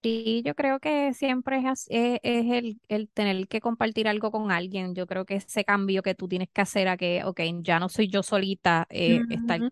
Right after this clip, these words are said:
Speaker 1: es otra persona y compartir tus cosas, tus sentimientos y todo. Yo creo que ese, yo creo que es el mayor choque que, o cambio que uno puede tener. Antes era yo y ahora somos dos, ¿me entiendes?
Speaker 2: Ujú.
Speaker 1: Y, y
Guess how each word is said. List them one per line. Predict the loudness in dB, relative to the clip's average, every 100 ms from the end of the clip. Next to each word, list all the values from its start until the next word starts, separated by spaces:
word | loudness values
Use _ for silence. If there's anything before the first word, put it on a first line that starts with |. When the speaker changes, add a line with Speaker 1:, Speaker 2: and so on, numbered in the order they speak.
| _
Speaker 1:
es | -4 0
otra | 0 0 4
persona | 4 4 4 6 6 4 -2 -4
y | -2
compartir | 0 0 -2 -2 -6 -6
tus | -10 -8
cosas, | -4 -4 -4
tus | -4 -4
sentimientos | -6 -6 -6 -2 -2 2 4
y | 6
todo. | 6 8
Yo | 6
creo | 2
que | 0
ese, | 0 0 0
yo | -4
creo | -6
que | -4
es |
el | -4
mayor | -2 -2 -2 -4 -12
choque | -6 -4 -4 -6 -10 -20 -20 -20 _ _
que, | 0 0 -2 _
o | -2 0
cambio | 2 2 4 4 4
que | 0
uno | 0
puede | 2 2
tener. | 0 -4 -4 -8 _ -20 -8
Antes | -2 0 4 6
era | 6 6
yo | 6 4 4
y | 4
ahora | 4 2 0
somos | -2 -6 -4
dos, | -6 -8 -10
¿me | -6
entiendes? | -2 2 4 2
Speaker 2:
Ujú. | 0
Speaker 1:
Y, | 2 4 4 2 -4
y | -20 -20